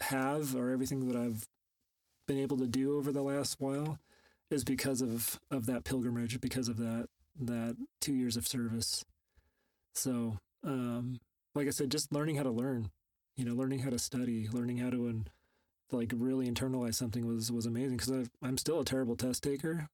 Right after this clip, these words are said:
but I can learn something and I'll, I'll know it through and through and through. So pretty cool stuff.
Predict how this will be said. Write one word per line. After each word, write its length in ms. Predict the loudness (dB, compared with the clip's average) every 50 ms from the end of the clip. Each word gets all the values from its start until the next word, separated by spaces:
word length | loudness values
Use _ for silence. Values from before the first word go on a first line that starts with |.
| _ _
but 80 | -2 0
I 120 | 2 2
can 360 | 2 0 0 0 -2 -2 -2
learn 220 | -2 0 0 2 2
something 340 | 2 0 0 0 0 0
and 100 | 0 0
I'll, 280 | 0 0 0 0 -2 -4 -6 _ _ _ _ -2
I'll 120 | -2 0
know 260 | 0 2 2 2 2
it 140 | 2 0 -2 -2
through 320 | -2 0 2 2 2 0
and 200 | 0 0 -2 -4 -6 -10 _ -2
through 140 | 0 0 0
and 100 | 0 0
through. 300 | 0 0 0 0 -2 -4 -6 -6
So 320 | -6 -4 -4 -2 -2 -4 -6 -6 -10 _ _ _ _ _ _ _ _ _ _ _ _ _ _ _ _ _
pretty 160 | -2 0 0 0
cool 160 | 0 0 0
stuff. 460 | 0 0 -2 -2 -2 -2 -2 -4